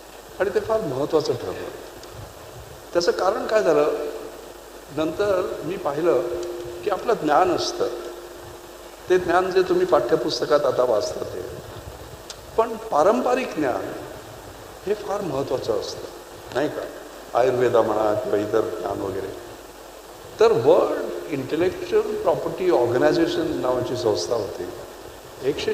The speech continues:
शहात्तर देश होते, आणि तिथे स्टँडिंग कमिटी on इन्फॉर्मेशन टेक्नॉलॉजी, स्किट, त्याचा मी अध्यक्ष झालो.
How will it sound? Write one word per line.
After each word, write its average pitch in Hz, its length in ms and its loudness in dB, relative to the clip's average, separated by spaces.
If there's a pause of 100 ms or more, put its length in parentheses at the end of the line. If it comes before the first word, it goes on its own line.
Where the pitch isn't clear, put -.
शहात्तर 139 420 -2
देश 147 340 2
होते, - 520 -2 (1200)
आणि 202 320 0 (960)
तिथे 220 340 2
स्टँडिंग 156 680 -2
कमिटी 175 560 0
on 151 160 4
इन्फॉर्मेशन 143 680 0
टेक्नॉलॉजी, 123 460 -2
स्किट, - 280 -2 (240)
त्याचा 151 200 4
मी 170 120 2
अध्यक्ष 131 360 0
झालो. 87 320 -2